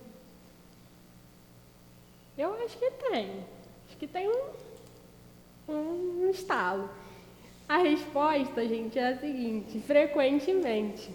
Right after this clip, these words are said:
A alma sente se desatarem os laços que a ligam ao corpo. Isso é importante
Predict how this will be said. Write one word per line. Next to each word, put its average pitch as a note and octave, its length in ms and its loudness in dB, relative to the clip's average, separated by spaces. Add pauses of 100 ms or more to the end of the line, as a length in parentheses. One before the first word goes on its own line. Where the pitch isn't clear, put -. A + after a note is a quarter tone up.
(1200)
A A#3+ 300 4
alma B3 560 6 (680)
sente D#4+ 680 4 (320)
se E4 80 0
desatarem D#4 1000 2
os D#4 100 -6
laços A3 540 0 (120)
que - 60 -6
a D4 140 2
ligam B3 480 0
ao D#4 160 0
corpo. - 580 -6 (400)
Isso F#4+ 180 6
é A4 80 4
importante F4 880 2